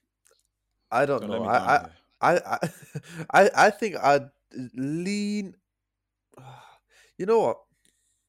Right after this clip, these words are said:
Speaker 1: I don't know. I really don't <laughs> know. I think, I think I'd lean towards Harry Kane, but I think if you can get Osimhen,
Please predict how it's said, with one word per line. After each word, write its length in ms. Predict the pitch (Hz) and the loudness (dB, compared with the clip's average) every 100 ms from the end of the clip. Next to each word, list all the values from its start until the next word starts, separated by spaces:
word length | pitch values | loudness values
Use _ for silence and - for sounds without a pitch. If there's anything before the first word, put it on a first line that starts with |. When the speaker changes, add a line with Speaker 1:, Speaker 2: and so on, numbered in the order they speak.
| _ - | _ -20
Speaker 1:
I 160 | 110 113 | -16 -12
don't 180 | 113 101 | -12 -10
know. 160 | 95 | -10
I 200 | 92 110 | -6 -4
really 260 | 123 147 117 | -4 -4 -6
don't 160 | - 127 | -8 -10
<laughs> 180 | - | -14
know. 80 | 127 - 143 | -20 -20 -8
I 80 | 156 | -4
think, 180 | 240 214 - | -4 -4 0
I 80 | 254 | 0
think 220 | 247 226 | 2 0
I'd 100 | 156 | 0
lean 160 | 196 | -6
towards 280 | 180 175 147 | -4 -4 -2
Harry 200 | 147 139 | -2 -4
Kane, 440 | 127 139 120 131 - _ _ _ - | -4 -6 -4 -8 -14 _ _ _ -2
but 120 | 117 | 0
I 20 | 127 | 0
think 540 | - 202 165 - - _ _ _ _ _ _ _ _ _ _ _ - | -2 -6 -6 -16 -20 _ _ _ _ _ _ _ _ _ _ _ -10
if 120 | 165 | -6
you 80 | 226 | -6
can 140 | 226 | -6
get 160 | 208 - | -8 -6
Osimhen, 540 | 190 - 120 110 113 | -6 -8 -12 -10 -12